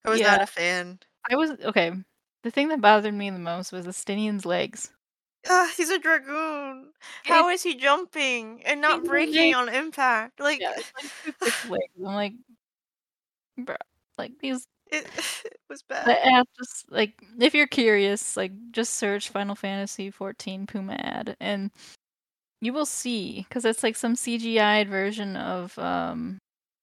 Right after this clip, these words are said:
Speaker 2: like, Estinian and Alphinaud and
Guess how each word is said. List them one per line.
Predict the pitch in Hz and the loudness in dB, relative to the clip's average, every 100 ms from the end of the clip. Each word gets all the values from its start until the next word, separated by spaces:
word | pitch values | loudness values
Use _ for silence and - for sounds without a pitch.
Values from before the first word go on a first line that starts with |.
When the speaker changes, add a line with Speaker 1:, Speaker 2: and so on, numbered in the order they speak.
| _ _ _ _ _ | _ _ _ _ _
Speaker 2:
like, | 214 - | -12 -10
Estinian | - - 202 196 185 185 180 - _ _ - | -10 -8 -6 -6 -6 -8 -12 -16 _ _ -16
and | 156 - - - _ _ _ _ _ _ - | -12 -12 -14 -20 _ _ _ _ _ _ -2
Alphinaud | 202 196 190 185 185 180 180 - | 0 0 -8 -8 -8 -10 -10 -12
and | - 226 | -12 -16